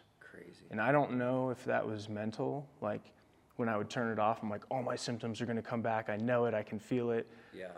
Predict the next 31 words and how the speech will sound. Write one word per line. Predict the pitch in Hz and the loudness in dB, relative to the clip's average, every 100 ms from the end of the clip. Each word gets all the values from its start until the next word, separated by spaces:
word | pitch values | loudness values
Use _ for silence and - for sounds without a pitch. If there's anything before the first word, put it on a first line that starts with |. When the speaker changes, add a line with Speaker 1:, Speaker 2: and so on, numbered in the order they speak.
| 82 | -6
Speaker 2:
So | - 123 | 0 0
it's | 113 | 2
like | 110 101 | 2 6
I | 117 | 6
would | 113 110 - | 6 0 -2
almost, | 123 113 107 - - - - _ - | 0 2 0 -4 -14 -20 -20 _ 2
I | 117 | 2
would | 113 | 8
last | 123 120 - - | 10 10 8 0
two | 131 | 2
days | 110 123 120 | 4 4 2
and | 110 | -2
I'd | 104 | -2
be | 110 | -2
like, | 113 - - | -2 -6 -2
"It's | 113 - | -2 -2
too | - 127 | -2 0
much. | 113 104 - | 2 0 2
I | 117 | 2
gotta | 113 | 2
turn | 104 113 | 0 -2
it | 113 | 0
back | 113 107 117 | 2 2 2
on." | 113 113 - _ _ _ - _ _ - 123 | 0 -2 -8 _ _ _ -20 _ _ -4 0
But | 120 | 6
this | 131 - | 6 8
time | 127 117 | 4 6
I | 107 | 4
was | 107 | 4
like, | 107 123 | 2 4
"Look, | 113 107 | 2 2